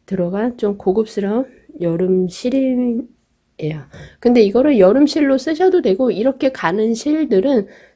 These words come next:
저처럼, 예, 이런 거 뜨-, 겨울 실에 섞어서 굵기나 색상 조절할 때 사용하시면 좋아요.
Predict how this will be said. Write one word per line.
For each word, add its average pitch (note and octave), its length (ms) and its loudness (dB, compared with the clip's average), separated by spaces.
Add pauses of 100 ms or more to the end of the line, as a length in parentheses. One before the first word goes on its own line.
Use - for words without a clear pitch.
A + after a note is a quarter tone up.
저처럼, G#3 880 2 (400)
예, F3 80 -2
이런 G3+ 420 -2
거 G#3+ 240 0
뜨-, D4 300 -2 (380)
겨울 F#3+ 340 4
실에 G3+ 240 -4
섞어서 C4+ 800 -4
굵기나 F#3+ 800 -4
색상 D4 560 -4
조절할 F3+ 640 -4
때 A#3 180 -2
사용하시면 C#4 720 -2
좋아요. B2 400 -6